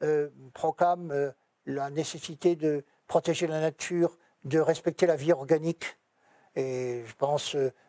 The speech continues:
aux intrants, aux engrais chimiques, euh, euh, on a fait toutes ces révolutions agricoles dont vous parliez tout à l'heure. Pourquoi ? Eh bien, pour redécouvrir les vertus de la, de l'agriculture d'avant.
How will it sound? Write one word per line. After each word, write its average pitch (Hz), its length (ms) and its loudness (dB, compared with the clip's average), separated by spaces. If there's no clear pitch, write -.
aux 139 200 0
intrants, 147 500 0
aux 143 140 -2
engrais 147 220 2
chimiques, 151 580 -2
euh, 131 160 0
euh, 123 280 -6
on 147 60 2
a 156 100 6
fait 170 140 -2
toutes 170 160 -2
ces 160 160 4
révolutions 151 400 4
agricoles 160 360 4
dont 151 100 4
vous 139 140 -2
parliez 147 260 2
tout 143 180 -6
à 151 80 6
l'heure. 165 200 4
Pourquoi ? - 480 4
Eh 120 60 -4
bien, 120 220 -4
pour 117 160 -4
redécouvrir 147 560 4
les 147 120 2
vertus 143 340 0
de 151 40 -4
la, 135 160 2
de 143 160 0
l'agriculture 139 420 2
d'avant. 151 300 2